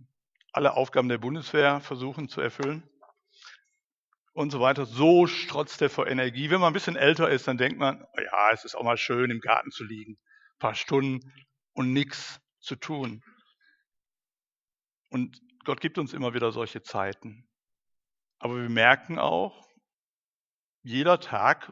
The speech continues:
kann trotzdem, auch wenn man vielleicht mal von den Lebensumständen her, wenn du in Rente bist, dann hast du endlich mal, ne?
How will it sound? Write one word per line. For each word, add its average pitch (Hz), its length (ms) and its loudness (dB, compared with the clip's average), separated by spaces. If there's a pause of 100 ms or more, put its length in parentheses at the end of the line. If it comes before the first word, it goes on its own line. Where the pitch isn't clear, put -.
(160)
kann 113 180 -8
trotzdem, 170 680 -8 (760)
auch 143 220 -2
wenn 185 80 -4
man 160 120 -2
vielleicht 143 320 0
mal 160 80 -6
von 143 140 -8
den 131 120 -2
Lebensumständen 214 920 -4
her, 190 280 -2
wenn 165 180 -2
du 170 100 0
in 151 100 -2
Rente 175 380 2
bist, 160 280 -8
dann 156 120 -4
hast 147 240 -8
du 151 160 -2 (340)
endlich 147 360 -6
mal, 143 460 2
ne? 220 160 -2